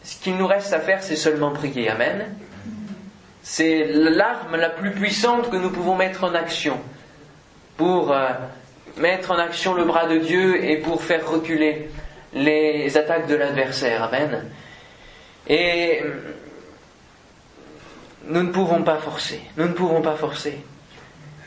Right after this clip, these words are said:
Lot, euh, Lot n'a pas forcé. Il a pris par la main sa femme, mais, mais sa femme, elle, avait encore le cœur à Sodome, avait encore le cœur à,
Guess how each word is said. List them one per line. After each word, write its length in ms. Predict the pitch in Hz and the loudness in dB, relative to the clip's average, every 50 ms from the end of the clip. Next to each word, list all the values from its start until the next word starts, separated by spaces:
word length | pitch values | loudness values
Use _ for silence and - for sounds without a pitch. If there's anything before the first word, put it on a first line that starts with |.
| - - - - - | -20 -20 -20 -6 0
Lot, 340 | - 160 196 202 196 - 180 | 2 4 4 4 2 0 2
euh, 240 | 170 165 160 151 - - | 4 4 4 4 4 2
Lot 240 | 180 202 202 202 190 | 2 2 0 0 -2
n'a 140 | 185 196 - | -2 0 2
pas 120 | 196 190 | 2 0
forcé. 680 | 190 190 196 196 - 196 196 214 233 233 226 208 180 156 147 143 - - - - - - - - - - - - - - - - - - - - - - - - - | 0 0 -2 -2 -2 -2 2 4 4 4 4 4 4 2 2 0 -2 -10 -14 -18 -18 -20 -20 -20 -20 -20 -20 -20 -20 -20 -20 -20 -20 -20 -20 -20 -20 -20 -20 -10 -4
Il 120 | - 180 190 | 0 4 4
a 60 | 208 | 4
pris 280 | 208 - 214 269 269 - | 4 2 -4 -2 0 2
par 200 | 226 202 190 196 | 2 2 2 2
la 140 | 196 202 | 2 4
main 160 | 214 233 233 220 | 4 2 2 2
sa 180 | - 220 202 | 2 2 2
femme, 420 | 202 - 254 269 262 - 202 180 165 160 | 2 4 2 2 2 2 0 0 0 2
mais, 260 | 175 190 190 190 180 190 | 2 2 2 2 2 2
mais 100 | 208 220 | 2 2
sa 180 | 214 226 226 | 2 2 0
femme, 300 | 220 226 254 262 262 233 | 2 2 0 0 2 2
elle, 140 | 226 226 220 | 2 4 4
avait 180 | 208 202 202 208 | 4 2 2 0
encore 360 | 214 214 214 214 240 226 220 | -4 -2 2 2 2 4 4
le 100 | 208 214 | 2 0
cœur 400 | 220 - 262 262 254 247 226 - | 2 2 2 4 4 4 2 2
à 80 | 170 165 | 0 -2
Sodome, 480 | - 175 165 151 160 156 151 151 139 160 190 - - | -2 0 2 4 4 4 4 2 2 0 0 0 2
avait 220 | - 135 180 202 214 | 2 2 4 4 4
encore 320 | 214 214 220 233 226 214 | 4 4 4 4 4 4
le 120 | 202 202 | 2 0
cœur 380 | 202 220 240 240 240 226 - - | 2 4 4 4 4 4 2 2
à, 180 | 156 - - | 0 0 -2